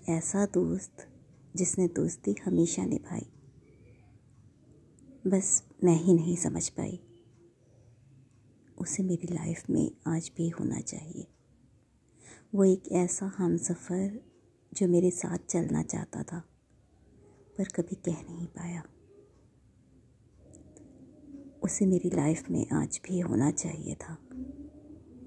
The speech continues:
वो जो मुझे प्यार करता रहा और मैं समझ नहीं पाई,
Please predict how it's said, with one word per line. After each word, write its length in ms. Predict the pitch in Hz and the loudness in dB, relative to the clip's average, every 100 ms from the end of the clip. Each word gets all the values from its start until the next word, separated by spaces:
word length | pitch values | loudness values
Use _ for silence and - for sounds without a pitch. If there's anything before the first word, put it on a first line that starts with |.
| - - | -14 0
वो 140 | 190 185 - - - - - - - - - - - - - - - - - - - - - - - - - - - - - - - - - - - - - - - | 2 2 0 -12 -20 -20 -20 -20 -20 -20 -20 -20 -20 -20 -20 -20 -20 -20 -20 -20 -20 -20 -20 -20 -20 -20 -20 -20 -20 -20 -20 -20 -20 -20 -20 -20 -20 -20 -20 -14 0
जो 180 | - | 4
मुझे 240 | 220 226 - - | 6 4 0 -4
प्यार 220 | 180 190 | 0 0
करता 420 | - 170 - 143 | 0 -4 -4 -6
रहा 320 | 156 151 226 - - - - - - - - | -6 -8 -12 -16 -20 -20 -20 -20 -20 -20 -2
और 120 | 175 | 2
मैं 140 | 165 160 | 2 0
समझ 300 | - - - - | -6 -8 -8 -8
नहीं 180 | 160 151 | -8 -8
पाई, 380 | - - - | -8 -8 -8